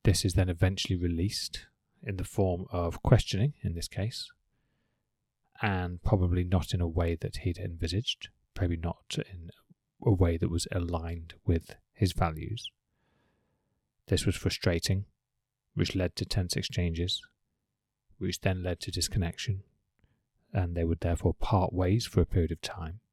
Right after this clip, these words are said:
finally leading to a reconciliation of sorts, and actually attaining this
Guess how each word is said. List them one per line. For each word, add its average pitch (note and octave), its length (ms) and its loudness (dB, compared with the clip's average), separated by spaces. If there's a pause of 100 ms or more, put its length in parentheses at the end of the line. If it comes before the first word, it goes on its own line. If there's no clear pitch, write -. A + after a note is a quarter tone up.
(1080)
finally G#2 380 4
leading F#2 420 2
to F#2 300 2
a F2 60 0
reconciliation F#2 880 0
of - 80 -6
sorts, - 640 -4 (920)
and F#2+ 380 0 (160)
actually G2 600 0
attaining G2+ 840 -2 (340)
this - 380 -4